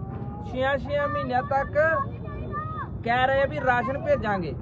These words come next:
ਉਹਨਾਂ ਸਾਰਿਆਂ ਦਾ ਧੰਨਵਾਦ। ਅੱਜ ਇੱਕ ਜਿਹੜੀ ਵੀਡੀਓ ਆ,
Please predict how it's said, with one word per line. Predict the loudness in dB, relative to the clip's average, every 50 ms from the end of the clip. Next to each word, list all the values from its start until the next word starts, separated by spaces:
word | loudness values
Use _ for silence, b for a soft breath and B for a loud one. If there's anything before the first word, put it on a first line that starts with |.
| -8 -8 -8 -8 -8 -6 -4
ਉਹਨਾਂ | -4 -2 0 2 0 2
ਸਾਰਿਆਂ | 2 2 2 4 4 4 4
ਦਾ | 4 2 2
ਧੰਨਵਾਦ। | 2 0 0 2 2 2 2 0 0 -4 -6 -6 -6 -6 -4 -4 -4 -4 -2 4 4 4
ਅੱਜ | 4 4 0
ਇੱਕ | -2 -4 -4 -2
ਜਿਹੜੀ | -4 -4 -2 -2 -4
ਵੀਡੀਓ | -4 -4 -4 -4 -4 -4 0 4 6
ਆ, | 6 6 6 2